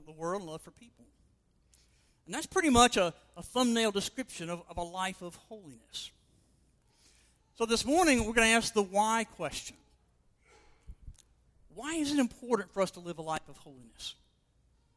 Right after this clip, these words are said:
Is it important at all? Well, obviously it is important, and here's why. I just wanna discover three things that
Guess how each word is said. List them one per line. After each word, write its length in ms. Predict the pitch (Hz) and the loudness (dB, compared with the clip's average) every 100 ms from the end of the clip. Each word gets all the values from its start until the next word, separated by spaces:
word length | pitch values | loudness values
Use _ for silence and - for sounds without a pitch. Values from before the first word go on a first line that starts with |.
| _ _ _ _ _ _ _ _ _ _ _ _ _ _ _ _ _ _ _ _ - | _ _ _ _ _ _ _ _ _ _ _ _ _ _ _ _ _ _ _ _ -16
Is 200 | 156 160 | -10 -8
it 80 | |
important 500 | 165 - 185 180 190 | -8 -8 -4 -4 -2
at 20 | 214 | 0
all? 300 | 247 185 - _ _ _ _ _ _ _ _ _ _ _ _ 214 | 0 -2 -10 _ _ _ _ _ _ _ _ _ _ _ _ 4
Well, 120 | 226 | 6
obviously 380 | 302 - 302 254 | 6 2 0 0
it 60 | |
is 160 | 277 269 | 2 0
important, 460 | 226 - 196 214 | -2 0 0 0
and 60 | 202 | 0
here's 220 | 269 277 | 0 0
why. 320 | 233 240 214 | -2 0 2
I 60 | 175 | 0
just 300 | 175 - - | -2 -6 -6
wanna 220 | 233 262 220 | 0 0 2
discover 380 | 214 - 208 | -2 -2 -4
three 300 | 185 233 311 | -6 -8 -8
things 600 | 285 269 262 196 185 190 | -6 -4 -2 -2 -2 -2
that 220 | 190 190 | 2 2